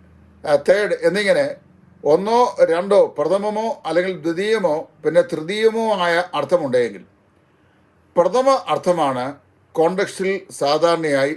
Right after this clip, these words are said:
ഉപയോഗിക്കുന്നത്. അത് കോണ്ടെക്സ്റ്റ് വെച്ചാണ് ആ വിഷയങ്ങളെ പഠിക്കുകയും മനസ്സിലാക്കുകയും ചെയ്യുന്നത്. അങ്ങനെ വരുമ്പോൾ ഇവിടെ പ-, ഈ, ഇവിടെ പറയപ്പെടുന്ന ഭാഗം, ആ, ബിജുമോൻ ഫിലിപ്പ്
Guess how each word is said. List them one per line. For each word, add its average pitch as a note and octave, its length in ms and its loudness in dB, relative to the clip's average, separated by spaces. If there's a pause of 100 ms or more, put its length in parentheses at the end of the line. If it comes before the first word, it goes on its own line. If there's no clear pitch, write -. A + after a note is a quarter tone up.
(120)
ഉപയോഗിക്കുന്നത്. B2 480 -2 (120)
അത് B2 120 -4 (100)
കോണ്ടെക്സ്റ്റ് F3 500 0
വെച്ചാണ് C#3 400 0 (480)
ആ B2+ 80 0 (100)
വിഷയങ്ങളെ C#3+ 480 -2
പഠിക്കുകയും D3 480 -2 (200)
മനസ്സിലാക്കുകയും B2 560 -4
ചെയ്യുന്നത്. G2 320 -10 (880)
അങ്ങനെ F#3+ 240 2
വരുമ്പോൾ F#3+ 360 2 (800)
ഇവിടെ G#3+ 320 4
പ-, G3+ 220 2
ഈ, G3 40 4 (280)
ഇവിടെ G#3+ 260 2
പറയപ്പെടുന്ന G3 420 -2 (120)
ഭാഗം, C#3 280 -6 (1000)
ആ, - 20 -2 (300)
ബിജുമോൻ A#3 460 2
ഫിലിപ്പ് G3+ 240 2